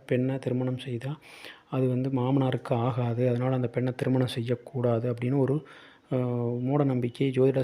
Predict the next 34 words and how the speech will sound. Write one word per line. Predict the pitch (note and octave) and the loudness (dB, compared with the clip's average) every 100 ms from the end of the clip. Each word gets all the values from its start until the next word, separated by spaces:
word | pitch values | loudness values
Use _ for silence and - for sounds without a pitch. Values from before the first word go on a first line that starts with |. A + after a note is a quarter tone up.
| - | 0
சா-, | A#2+ A#2+ B2 - - D3 C#3 _ | 0 0 -2 -6 -8 -8 -8 _
துறையில | - B2+ B2+ | 0 2 2
இருக்கு. | A#2+ A#2+ - B2+ D#3+ - - - _ | 2 0 0 -2 -2 -10 -20 -20 _
உம், | C#3+ C#3 B2+ A#2 - _ _ _ _ - | -4 -2 -2 -4 -8 _ _ _ _ -2
அதை | D3 C#3+ | 4 4
வந்து | C#3+ C3+ D3 C#3+ C3 C#3+ - F#3 | 4 4 2 2 2 -2 -6 -4
தவறு | - C3 C3 C3 B2+ | 2 4 6 4 2
அப்படின்னு | C3 | 0
சொல்லி | B2+ B2 C3 | 0 -2 0
ஒரு | C3 B2+ | 2 0
பதிவு | B2 B2 B2+ A#2+ - | 0 0 0 -2 0
போடுறதுக்காகத்தான் | B2+ B2 A#2+ A#2+ A#2 C3 | 0 0 0 -2 0 -2
இந்த | C#3 A#2+ | -2 -2
பதிவு. | B2+ A#2+ A#2 D#3 - - - - - | 0 0 0 -2 -6 -18 -18 -16 -4
அந்த | C#3 C3 | 0 2
வகையில | C3 C#3+ | 2 2
இந்த | C3 | 0
மூல | B2 C#3 E3 | 0 4 4
நட்சத்திரத்துல | D3 C3+ C3 C3 | 4 0 2 2
பிறந்த | B2+ B2+ B2 | 0 0 0
பெண்ணை | A#2+ B2 B2+ B2+ | 0 0 0 0
திருமணம் | B2+ B2+ B2+ | 0 2 0
செய்தா | B2 B2 A#2+ | 0 0 0
மாமனாருக்கு | B2 A#2+ B2 B2 A#2+ - | 0 0 0 0 0 -2
ஆகாது, | A#2+ A#2 A#2 A#2+ | -4 -2 -2 2
அதனால | B2+ B2 B2 | 2 2 0
அந்த | A#2+ | 0
பெண்ணை | B2 B2+ | -2 -2
திருமணம் | B2 B2+ B2+ A#2+ | 0 0 0 -2
செய்யக்கூடாதுன்னு | B2 A#2+ A#2+ A#2+ B2 | -4 -2 0 0 0
சொல்றதெல்லாம் | A#2 A#2 B2 D3 | -2 0 0 0
மாபெரும் | A#2+ B2+ B2+ B2 | 0 0 0 -2
தவறு. | A2+ A2+ A#2+ C3 | -4 -4 -2 -2
அப்படியெல்லாம் | A#2+ A#2+ A#2+ C3 | -2 -2 0 -2